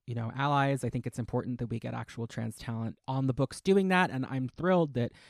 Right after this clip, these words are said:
Vita Ayala is getting to helm New Mutants and, and to write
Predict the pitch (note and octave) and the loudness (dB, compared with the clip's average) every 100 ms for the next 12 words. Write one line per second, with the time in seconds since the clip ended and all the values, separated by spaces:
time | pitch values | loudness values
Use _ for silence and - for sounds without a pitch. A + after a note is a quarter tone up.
0 | - B2 B2+ A#2 A#2 A#2 A#2+ A#2 A2+ - | -14 -2 0 0 0 -2 -2 -2 -4 -4
1 | A#2+ A2+ A2+ A2 A2 - - _ _ C3 | -2 0 -2 -4 -6 -12 -18 _ _ 0
2 | B2 A#2 - B2 A2+ G#2+ G#2+ G#2+ - _ | 2 0 -2 0 2 0 -2 -8 -14 _
3 | - - B2 A#2 A2+ A2 B2+ E3+ D3+ D3 | -8 0 0 2 -2 -2 0 0 0 -2
4 | C3 - A#2 A2+ A2+ - A2+ A2+ - A#2+ | -4 -4 -4 -4 -6 -6 -6 -8 -4 -4
5 | A2+ A2+ A2+ | -2 -4 -6